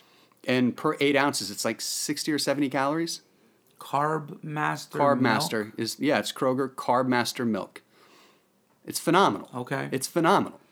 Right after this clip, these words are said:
Speaker 1: And it, it's
Speaker 2: Is it, like, way more expensive than regular milk?
Speaker 1: Not way, no.
Speaker 2: A
Speaker 1: I
Speaker 2: little
Speaker 1: mean,
Speaker 2: bit
Speaker 1: more
Speaker 2: more
Speaker 1: than you, if you
Speaker 2: expensive,
Speaker 1: buy
Speaker 2: yeah.
Speaker 1: a gallon of, of, like, typical Kroger milk compared to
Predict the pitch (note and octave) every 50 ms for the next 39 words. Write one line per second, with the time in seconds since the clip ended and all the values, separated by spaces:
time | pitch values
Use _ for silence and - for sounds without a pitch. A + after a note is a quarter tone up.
0 | _ _ - - C#3 D3 D#3 D3+ D3 - D3 C3+ - - C3+ D3 C#3+ C#3 C3+ A#2
1 | C3+ C3+ C3+ C3 C3 C3 B2+ A#2 - C3+ C3 B2 B2+ C3 B2 B2 B2 B2+ A#2+ B2
2 | B2 B2 B2 B2 C3+ C3+ - _ _ _ _ _ _ _ _ - A2 A2 G#2+ A2
3 | G#2 G2+ - - _ - - A2+ A2 G#2 G#2+ - _ _ _ - - B2+ D3 D#3+
4 | E3 E3 E3 F3 F#3 F3 E3+ D#3 D#3 D3+ C#3 D#3+ D3 C3+ G#3 G#3+ A3 F#3+ E3 D3
5 | C#3 - D3 C#3+ D3 D#3 D#3 D3 D3 C#3 C3+ - C3 B2+ A#2 G#2+ - - A#2+ B2
6 | A#2+ A#2+ - - D#3+ B2 - B2+ A2 A2 - - C#3 B2+ A#2 A#2 A2+ A2+ A#2 A2+
7 | A2 - A#2+ A2 - B2+ A#2 A2+ A2 - - G#2+ G2+ G#2 -